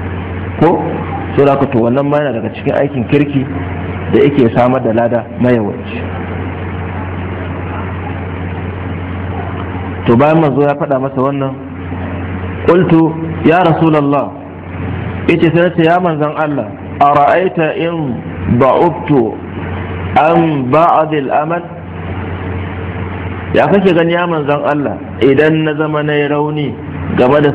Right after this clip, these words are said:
sashin waɗannan ayyuka da ka faɗo? Ni ma ba ƙarfin da zan taimakawa mai sana'ar, ban da abin da zan taimakawa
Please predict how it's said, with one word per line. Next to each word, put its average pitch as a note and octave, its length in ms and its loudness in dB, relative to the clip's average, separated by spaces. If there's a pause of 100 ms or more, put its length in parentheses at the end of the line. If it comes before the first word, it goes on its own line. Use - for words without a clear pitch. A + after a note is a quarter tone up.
sashin D3+ 340 2
waɗannan C3 320 0
ayyuka C#3 320 0
da A2 160 -4
ka G#2+ 80 -2
faɗo? G2+ 240 -2 (960)
Ni D#3+ 120 4
ma E3+ 120 6
ba F3 220 4
ƙarfin D3+ 220 2
da C#3+ 100 0
zan C#3+ 80 -2
taimakawa B2+ 600 0 (960)
mai A#2+ 180 6
sana'ar, A#2 320 4 (720)
ban E3 220 6
da D#3 160 6
abin D3+ 160 2
da C#3 100 0
zan D3 160 -2
taimakawa C#3 640 -2